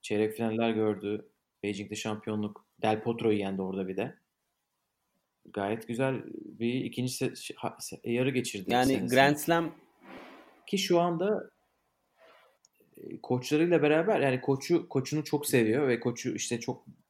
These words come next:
Speaker 1: e, o, şey diyor, onun için de beklediğinden çok daha hızlı gidiyor. Onun tek eksiği hani taktik uygulamasıydı. Çünkü her topa gerçekten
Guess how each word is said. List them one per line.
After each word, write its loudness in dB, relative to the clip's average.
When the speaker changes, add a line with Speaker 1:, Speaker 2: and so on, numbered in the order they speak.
Speaker 1:
e, 2
o, -4
şey 2
diyor, 0
onun 2
için -2
de 0
beklediğinden 4
çok -4
daha 2
hızlı 0
gidiyor. 0
Onun 4
tek 2
eksiği 4
hani 0
taktik -4
uygulamasıydı. 2
Çünkü -6
her 0
topa -2
gerçekten 0